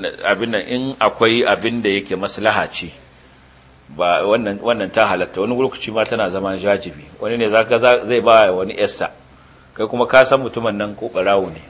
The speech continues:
ko ka san mutumin nan mashayi ne, ko ka san mutumin nan wani, wani kusa ne a, a, a bid'a, amma ya yi shiga burtu, ya zo. Kana iya zuwa ka fallasa shi gurinsa,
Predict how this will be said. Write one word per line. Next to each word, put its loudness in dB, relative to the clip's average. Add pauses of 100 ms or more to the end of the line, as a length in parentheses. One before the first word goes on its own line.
ko -12
ka 0
san -4
mutumin -10
nan -10 (920)
mashayi 2
ne, -8
ko -6
ka 2
san -2
mutumin -8
nan -8
wani, -8 (880)
wani -2
kusa 2
ne -2
a, 2
a, -4
a -6
bid'a, -2 (600)
amma 0
ya 8
yi 0
shiga -4
burtu, -10 (880)
ya 2
zo. -6 (380)
Kana 4
iya 2
zuwa 6
ka -4
fallasa 0
shi -10
gurinsa, -8